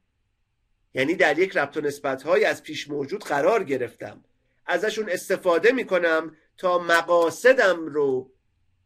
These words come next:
اون چیزی که قصد دارم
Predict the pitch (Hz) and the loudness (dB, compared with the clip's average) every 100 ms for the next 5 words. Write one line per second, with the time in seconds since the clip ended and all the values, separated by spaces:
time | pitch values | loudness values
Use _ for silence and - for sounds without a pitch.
0 | _ _ _ _ _ _ _ _ _ _ | _ _ _ _ _ _ _ _ _ _
1 | _ _ _ _ _ _ _ - 175 196 | _ _ _ _ _ _ _ -10 -8 -8
2 | 190 214 214 - 220 240 - - 151 135 | -10 -12 -12 0 2 2 0 -4 -2 0
3 | 123 117 | -4 -8